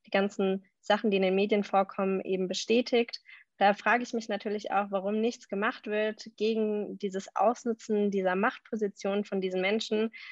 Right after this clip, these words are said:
Aber andererseits finde ich natürlich, dass die Bundeswehr super notwendig ist. Also, ähm, ist es auch schade, dass die Medien eben nur von diesen schlechten Sachen berichten und sehr wenig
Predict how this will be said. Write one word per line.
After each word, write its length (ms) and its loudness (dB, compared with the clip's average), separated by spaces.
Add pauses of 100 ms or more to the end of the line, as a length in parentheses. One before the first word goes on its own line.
(140)
Aber 460 4
andererseits 640 0 (340)
finde 220 0
ich 80 -6
natürlich, 380 -4
dass 180 -4
die 240 -4
Bundeswehr 580 0
super 220 -6
notwendig 600 -2
ist. 300 -4
Also, 500 0 (280)
ähm, 220 2
ist 180 -2
es 80 -4
auch 160 0
schade, 400 2
dass 160 -2
die 100 -4
Medien 340 0
eben 260 0
nur 160 4
von 200 0
diesen 220 0
schlechten 440 -2
Sachen 280 2
berichten 480 -2
und 380 -2
sehr 240 4
wenig 340 0